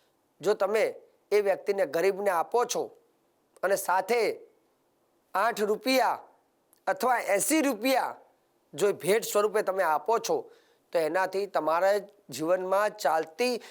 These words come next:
સાડા સાત કે અઢી વર્ષની પનોતીમાંથી તમને લાભ થાય છે.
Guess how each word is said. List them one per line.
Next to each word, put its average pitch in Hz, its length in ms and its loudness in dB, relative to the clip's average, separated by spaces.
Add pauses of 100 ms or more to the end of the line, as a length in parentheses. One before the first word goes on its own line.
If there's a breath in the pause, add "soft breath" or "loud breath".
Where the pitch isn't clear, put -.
સાડા 190 400 0
સાત 190 240 -2
કે 208 260 0
અઢી 165 240 2
વર્ષની 226 360 0
પનોતીમાંથી 196 840 0
તમને 170 380 0
લાભ 151 520 0
થાય 156 480 -2
છે. 269 360 0